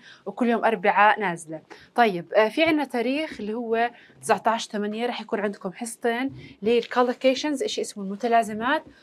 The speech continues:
وأول قطعة معنا اللي هي messaging through time، اللي هي المراسلة عبر الزمن.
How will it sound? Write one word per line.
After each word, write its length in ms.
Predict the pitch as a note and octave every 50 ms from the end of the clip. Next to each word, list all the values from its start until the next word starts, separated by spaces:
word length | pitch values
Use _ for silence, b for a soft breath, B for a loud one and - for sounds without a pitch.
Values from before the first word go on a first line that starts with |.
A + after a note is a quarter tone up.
| B B B B
وأول 380 | A3+ A#3 A3+ C4 D4 C#4+ C4
قطعة 320 | - - C#4+ C#4 - A3 A3
معنا 320 | A3+ G#3+ A3+ A#3+ A3+ A3+
اللي 240 | G#3+ G#3 A3+ A3+ G#3+
هي 140 | G#3 A3+ A#3
messaging 720 | A3+ - G3 F3+ A3 A3 A3 G#3+ G3 F3+ - - - -
through 640 | - - - A3 G#3 G3+ G3+ G#3+ G#3 - _ - -
time، 300 | A#3+ A3+ G3+ E3+ D#3+ D#3 D3+ B B B B B B F#3
اللي 240 | F#3 G#3 G#3 G3
هي 180 | G3 G3 F#3+ - -
المراسلة 600 | F#3+ F#3 F#3+ G3+ G#3 G#3 G#3 G#3 - G3 G3+ G3
عبر 440 | - - G3+ F3+ - F#3 F#3 F#3 -
الزمن. 340 | G3+ F3 E3 G3 F#3 E3+ E3